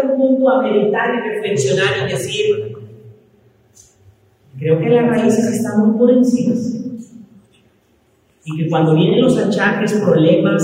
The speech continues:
y muchas cosas, no, pues me arrasa, pero bonito, porque no tengo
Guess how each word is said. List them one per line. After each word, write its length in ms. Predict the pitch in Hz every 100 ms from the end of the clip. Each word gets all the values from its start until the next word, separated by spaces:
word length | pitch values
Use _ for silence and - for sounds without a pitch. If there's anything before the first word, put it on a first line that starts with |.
| 180
y 180 | 156 - 175
muchas 360 | 190 - -
cosas, 500 | 196 196 - 214 208 -
no, 180 | 247 247
pues 100 | 180
me 120 | 180
arrasa, 1160 | 175 175 180 196 - 185 190 - - - - - - _ _ - - -
pero 420 | 185 185 180 180
bonito, 680 | 175 180 - - 202 -
porque 280 | - 190 185
no 220 | - -
tengo 280 | - 302 311